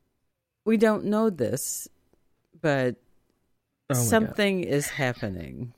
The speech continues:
Speaker 1: Something has shifted. And we don't know exactly what is happening, but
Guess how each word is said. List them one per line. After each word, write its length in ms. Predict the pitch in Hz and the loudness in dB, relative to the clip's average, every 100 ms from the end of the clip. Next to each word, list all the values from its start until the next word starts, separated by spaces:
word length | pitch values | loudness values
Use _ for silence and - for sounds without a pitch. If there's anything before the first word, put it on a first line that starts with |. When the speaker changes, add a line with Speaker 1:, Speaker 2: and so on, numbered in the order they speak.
| - | -14
Speaker 1:
Something 920 | - 147 147 165 156 151 151 151 147 _ - | -2 -2 0 -2 -2 -2 -4 -6 -12 _ -6
has 140 | 139 | -4
shifted. 680 | - - 127 - - - - - _ _ _ _ _ _ _ _ _ _ _ _ | -4 -4 -6 -6 -14 -18 -18 -20 _ _ _ _ _ _ _ _ _ _ _ _
And 720 | - 127 117 117 113 113 113 - _ _ _ _ _ _ _ _ _ - | -2 0 0 -2 -2 -4 -6 -12 _ _ _ _ _ _ _ _ _ -4
we 100 | 151 | 0
don't 280 | 160 160 | 2 2
know 140 | 165 151 | 2 0
exactly 880 | 131 117 131 131 139 - 156 160 156 151 | -2 -2 -2 -2 -2 -4 -4 -2 -4 -6
what 180 | 135 131 | -4 -2
is 200 | 147 151 | -2 -4
happening, 760 | 135 113 - 104 98 143 180 - _ _ _ _ _ _ _ _ _ | -8 -8 -8 -8 -6 -8 -10 -14 _ _ _ _ _ _ _ _ _
but 320 | - 131 120 | -2 0 0